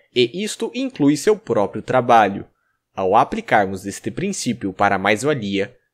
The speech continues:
vemos que o empregador e o funcionário realizaram uma livre associação. Esta liberdade é primordial, ela é imprescindível,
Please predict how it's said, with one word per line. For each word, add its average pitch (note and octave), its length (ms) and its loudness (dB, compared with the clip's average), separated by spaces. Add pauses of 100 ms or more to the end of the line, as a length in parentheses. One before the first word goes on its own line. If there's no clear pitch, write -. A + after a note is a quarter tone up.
vemos C#3 400 2
que G2+ 140 -6
o G2 80 -2
empregador D3+ 580 0
e G2 60 0
o G2 80 -2
funcionário G#2 640 -2
realizaram A#2 840 0
uma G#2 240 -2
livre C#3+ 500 -4
associação. G#2 800 -4 (520)
Esta F#2+ 260 -2
liberdade F#2+ 680 2 (100)
é G2 120 2
primordial, D3 840 2 (300)
ela G#2+ 340 2
é A2+ 280 2
imprescindível, F#3 1200 -4